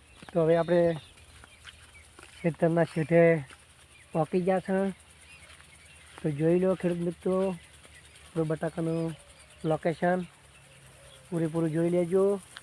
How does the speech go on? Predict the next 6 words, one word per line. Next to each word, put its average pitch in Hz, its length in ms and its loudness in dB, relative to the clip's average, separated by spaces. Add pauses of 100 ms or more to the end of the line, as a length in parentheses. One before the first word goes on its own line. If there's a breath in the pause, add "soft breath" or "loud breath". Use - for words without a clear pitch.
(720)
તો - 100 -8
આ 165 140 2
છે - 120 -14
આપણે 165 220 0
બટાકાનું 165 500 -4
લોકેશન 180 500 -6